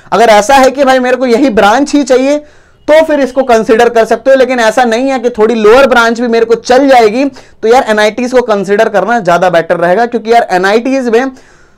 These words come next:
थोड़ी सी अच्छी चीजें रहती है यहाँ से, ठीक है। चलो, सीएसई की मैंने बात कर ली, open की, आपको ईडब्ल्यूएस का एक मैं बता दे रहा हूं और सारा आप लोग के सामने आप लोग चेकआउट कर सकते हो।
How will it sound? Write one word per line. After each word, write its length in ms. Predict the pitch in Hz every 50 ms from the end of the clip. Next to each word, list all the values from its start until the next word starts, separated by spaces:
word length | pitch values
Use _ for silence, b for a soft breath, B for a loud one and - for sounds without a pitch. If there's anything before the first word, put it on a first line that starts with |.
| b _ -
थोड़ी 240 | 262 311 330 339 294
सी 100 | - 277
अच्छी 280 | 240 226 - - 254
चीजें 300 | 240 - 220 202 208 220
रहती 280 | 208 190 175 165 - 190
है 80 | 196 196
यहाँ 240 | 170 160 156 139
से, 220 | 135 - 120 107 107 - _ _ _ _ _
ठीक 160 | 220 220 -
है। 80 | 294 294 294 294 B B B B B B B -
चलो, 220 | - 285 262 180 131 131 b b b b b b
सीएसई 440 | - - - 247 269 285 269 - 311
की 100 | - 302
मैंने 220 | 285 277 285 294 277
बात 220 | 262 240 240 247
कर 140 | - 254 247
ली, 140 | 277 302 294
open 400 | - 220 226 220 - 240 233 226
की, 160 | 196 190 180 - -
आपको 320 | 190 214 240 - - 277 254
ईडब्ल्यूएस 580 | 240 247 262 262 262 254 254 254 262 262 254 -
का 120 | 277 254 - -
एक 200 | 220 226 240 233
मैं 120 | 240 262 254
बता 220 | 247 240 240 233 226
दे 120 | 233 240
रहा 100 | 247 269
हूं 180 | 277 - - 233
और 100 | 240 226
सारा 240 | - 240 226 226
आप 160 | 226 220 214 214
लोग 180 | 226 226 226
के 100 | 240 240
सामने 400 | 233 - 233 196 190 196 214 233
आप 180 | 226 220 214 226
लोग 180 | 233 240 240
चेकआउट 460 | - - 190 180 - 185 208 214 214 -
कर 180 | - 196 170
सकते 340 | 165 175 165 - - 160 156
हो। 200 | 156 156 147 139